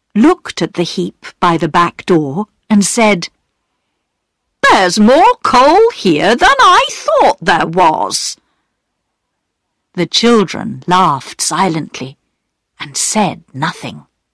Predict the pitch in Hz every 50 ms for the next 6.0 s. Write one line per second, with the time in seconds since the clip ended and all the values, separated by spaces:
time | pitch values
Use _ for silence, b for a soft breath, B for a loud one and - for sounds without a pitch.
0 | _ _ _ _ _ _ _ _ _ _ _ _ _ _ _ _ _ _ _ _
1 | _ _ _ _ _ _ _ _ _ _ _ _ _ _ _ _ _ _ _ _
2 | _ _ _ - 170 156 - - 214 220 208 180 165 170 160 165 - _ _ _
3 | _ _ _ _ _ _ - 180 185 175 175 170 160 175 - _ 202 190 208 208
4 | - - 277 277 262 240 196 175 156 147 - _ - - _ _ _ _ _ _
5 | _ _ _ _ _ _ _ _ _ _ _ _ - 180 196 208 196 190 175